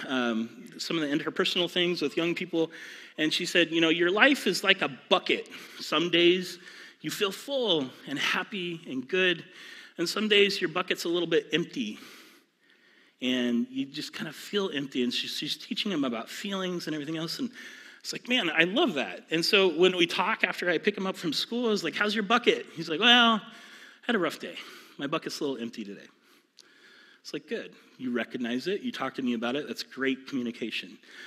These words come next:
Some days it's like, "It was awesome. Recess was great. Lunch was great. My bucket is full." That's the only thing that's important. <laughs> So I looked at this. I was like, "Okay, I got a bucket." Um, our bucket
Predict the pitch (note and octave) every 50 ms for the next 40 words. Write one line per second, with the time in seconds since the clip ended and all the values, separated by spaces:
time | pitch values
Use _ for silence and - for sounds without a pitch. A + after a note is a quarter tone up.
0 | - - - - F3 E3+ E3+ F#3 F3 F#3 F3+ D#3+ D#3 C#3+ C#3+ - A3+ F#3+ F#3+ -
1 | - G3 G3+ A3 - - - E3+ D3 D#3 G3 G3 - G#3 G3+ - - F#3+ E3+ -
2 | F#3+ F3+ D#3+ D#3 D#3+ F3 F3 - F3+ - - F#3 F3+ F#3 F3+ D3+ D3+ D3 - D3
3 | A#2 - - - D3+ - - - - - - - - B2 - - - - C3 C3
4 | E3 E3+ E3 F3+ E3+ D#3 C3+ - D3 C3 A2+ - B2+ A#2+ G2 F#2 - - - -
5 | - - - - - - - - - - - - - - - - - - F3 E3
6 | - - - - - - - - - - - - - - - C#4 B3+ D4 C4+ C4+
7 | - - C4 A#3+ G#3+ G#3+ - G#3 F#3+ F#3+ F#3 F3+ A3+ A#3 - G3+ F#3 F#3 A3+ G3
8 | D#3 - E3+ D#3+ - D3 B2+ - - - - - - - - - E3+ E3+ E3+ D#3+
9 | E3 - - - - _ _ _ - G3+ A#3+ A#3+ A3+ B3+ A#3+ A#3 B3 A3+ F#3